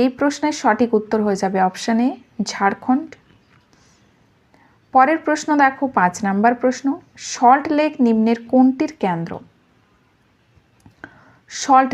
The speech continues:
লেক কম্পিউটার, সফটওয়্যার ইন্ডাস্ট্রি, আইটি ইন্ডাস্ট্রি, ইলেকট্রনিক্স ইন্ডাস্ট্রি, ইঞ্জিনিয়ারিং ইন্ডাস্ট্রি। তো সঠিক আনসার হয়ে যাবে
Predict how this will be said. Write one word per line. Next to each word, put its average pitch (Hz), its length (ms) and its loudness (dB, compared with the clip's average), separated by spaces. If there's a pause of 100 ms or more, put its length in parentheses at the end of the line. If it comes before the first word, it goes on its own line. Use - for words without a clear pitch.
(100)
লেক 180 160 -2 (440)
কম্পিউটার, 262 560 2 (400)
সফটওয়্যার 226 440 2 (200)
ইন্ডাস্ট্রি, 190 520 -2 (640)
আইটি 247 280 0 (100)
ইন্ডাস্ট্রি, 185 500 -4 (580)
ইলেকট্রনিক্স 277 680 0 (260)
ইন্ডাস্ট্রি, 190 560 -4 (500)
ইঞ্জিনিয়ারিং 240 600 4 (260)
ইন্ডাস্ট্রি। 185 520 -6 (800)
তো 240 60 -6 (120)
সঠিক 254 360 0
আনসার 285 320 0
হয়ে 269 140 0
যাবে 294 180 -2